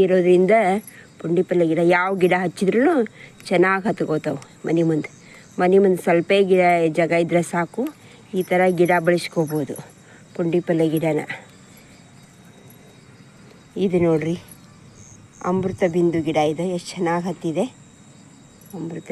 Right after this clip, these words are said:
ಬಿಂದು, ಪುಂಡಿ ಪಲ್ಯವು ತುಂಬ ಚೆನ್ನಾಗಿ ಬೆಳೆ-, ಬಂದಿದೆ.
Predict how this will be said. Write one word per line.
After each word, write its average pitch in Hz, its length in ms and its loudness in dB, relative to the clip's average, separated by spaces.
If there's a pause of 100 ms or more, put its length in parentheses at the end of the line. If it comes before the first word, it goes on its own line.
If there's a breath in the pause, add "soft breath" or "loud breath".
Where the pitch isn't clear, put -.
(120)
ಬಿಂದು, 151 360 -4 (720)
ಪುಂಡಿ 175 300 2 (120)
ಪಲ್ಯವು 143 420 -4 (600)
ತುಂಬ 175 540 -6 (100)
ಚೆನ್ನಾಗಿ 160 380 -6
ಬೆಳೆ-, 147 340 -8 (240)
ಬಂದಿದೆ. 160 340 -8